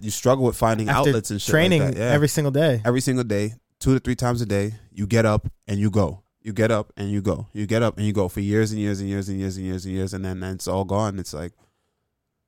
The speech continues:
Speaker 1: what now? That's how guys fall into depression. That's how guys, you know, they, it's, it's a lot.
Speaker 2: They join other, they join fucking bare knuckle fighting.
Speaker 1: Yeah, you know what I mean?
Speaker 2: <laughs>
Speaker 1: Please.
Speaker 2: Please don't. <laughs> Please
Speaker 1: Please.
Speaker 2: don't.
Speaker 1: <laughs> It's, it's, it's like, bro,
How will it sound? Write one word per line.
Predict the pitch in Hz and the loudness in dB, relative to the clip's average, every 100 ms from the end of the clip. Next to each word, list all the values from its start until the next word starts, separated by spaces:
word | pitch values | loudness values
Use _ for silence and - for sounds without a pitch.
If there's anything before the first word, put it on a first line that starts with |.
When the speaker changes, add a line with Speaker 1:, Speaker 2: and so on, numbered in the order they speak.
| _ _ _ _ _ _ _ _ | _ _ _ _ _ _ _ _
Speaker 1:
what | 95 - | -8 -6
now? | 87 80 - _ _ _ _ _ _ - | -8 -10 -16 _ _ _ _ _ _ -8
That's | 98 - | -4 -2
how | 95 | -2
guys | 92 90 - | 0 -2 -2
fall | 95 92 | -2 -2
into | - | -4
depression. | 82 - 117 107 101 98 98 - _ _ _ | -4 0 0 0 -6 -8 -12 -20 _ _ _
That's | 92 - | -12 -8
how | 90 | -6
guys, | 87 85 87 85 | -6 -6 -6 -6
you | 95 | -6
know, | 85 82 95 | -6 -8 -6
they, | 92 - - | -6 -8 -14
it's, | 92 - - | -16 -14 -14
it's | - | -12
a | 73 | -10
lot. | 71 127 - _ | -4 -6 -6 _
Speaker 2:
They | 127 123 | -6 -2
join | 127 123 | 0 2
other, | 113 120 113 | 2 0 0
they | 123 | -2
join | 123 123 123 | 0 -4 -4
fucking | 139 - 127 110 | -6 -4 -4 0
bare | 123 131 | 2 2
knuckle | 127 - 120 | 0 -2 -4
fighting. | - 135 139 139 143 | 0 0 0 -2 0
Speaker 1:
Yeah, | 131 143 98 98 - | 2 4 2 -2 -8
you | 107 | -2
know | 117 | 0
what | 127 | 2
I | 127 | 2
mean? | 139 | 2
Speaker 2:
<laughs> | 135 - 160 | 2 0 -8
Speaker 1:
Please. | 135 147 110 - - _ - | -2 0 0 -4 -14 _ 2
Speaker 2:
Please | 175 214 | 2 6
don't. | 208 165 - - | 6 4 2 0
<laughs> | - 170 | 0 4
Please | 180 117 | 6 6
Speaker 1:
Please. | |
Speaker 2:
don't. | 147 | 6
Speaker 1:
<laughs> | 135 - 170 | 6 4 4
It's, | 147 127 123 127 - 170 | 4 4 4 2 2 4
it's, | - - | 4 4
it's | 180 147 147 | 4 4 4
like, | 131 110 | 2 2
bro, | 117 139 | 2 2